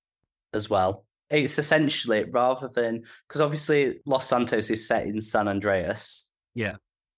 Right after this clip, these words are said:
Speaker 1: Instead of being there, you are going to be able, it is the state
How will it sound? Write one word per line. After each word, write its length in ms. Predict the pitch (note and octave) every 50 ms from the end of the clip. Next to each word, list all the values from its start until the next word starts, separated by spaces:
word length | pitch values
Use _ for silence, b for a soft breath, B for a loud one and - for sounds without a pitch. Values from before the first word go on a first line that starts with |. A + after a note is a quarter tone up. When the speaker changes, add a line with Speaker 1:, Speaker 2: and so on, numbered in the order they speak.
| _ _ _ _ _ _ _
Speaker 1:
Instead 420 | B2 A#2+ A2+ - - C#3+ C3+ C3
of 160 | C3 A#2 A#2 -
being 240 | A#2+ A#2+ A#2 A2
there, 180 | A2 A2+ A2 G#2
you 280 | G2+ G#2 G#2+ G#2+ A2 G#2+
are 140 | G#2+ G#2
going 320 | G2+ G#2+ G#2 G#2 G2+ G2+ G2
to 160 | - - G#2
be 280 | F2+ G#2+ G2+ G2+ G2+ G2
able, 480 | G2 G2 G2 - G2 G2 G2+ G2+ - _ -
it 120 | A#2 -
is 200 | G#2+ G#2+ F#2+ -
the 100 | - G2
state 880 | - - - - - - - - A2+ G2+ G2+ - - _ _ - - -